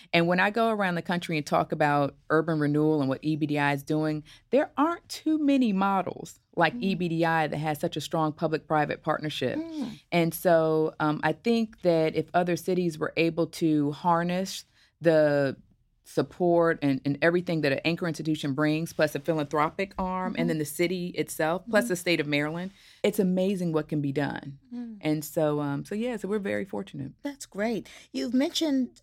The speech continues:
Speaker 2: uh, the economic development. So as you're building all of these, um, new commercial buildings and housing, there are obviously opportunities for, um, residents to, to get employed.
Speaker 1: Yes.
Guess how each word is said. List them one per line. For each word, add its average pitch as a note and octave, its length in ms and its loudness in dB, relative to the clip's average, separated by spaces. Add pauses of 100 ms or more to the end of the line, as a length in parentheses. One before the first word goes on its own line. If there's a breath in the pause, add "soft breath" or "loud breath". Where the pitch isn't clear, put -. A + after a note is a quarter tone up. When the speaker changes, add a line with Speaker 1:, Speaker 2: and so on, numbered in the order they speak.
(140)
Speaker 2:
uh, A3 300 -4
the G3+ 520 -2
economic B3+ 540 -2
development. G3+ 720 -4
So A3+ 160 0
as G3+ 260 -2
you're G#3+ 280 -2 (340 loud breath)
building A#3 580 2 (140)
all G#3 260 4
of G#3 200 -2
these, G#3+ 440 0
um, F#3 440 -4 (260 soft breath)
new F#3 140 0
commercial E4 500 0
buildings C4 580 0
and G#3+ 120 0
housing, A3 600 0 (280 loud breath)
there G#3 200 0
are G#3 300 -2
obviously A3+ 920 0
opportunities A3 960 -2
for, G#3 400 0 (400 loud breath)
um, F#3 480 -4 (180)
residents G3+ 680 0
to, G#3 200 0
to G#3+ 160 -4
get G#3 260 -2
employed. G#3+ 680 0 (120)
Speaker 1:
Yes. E3+ 220 -10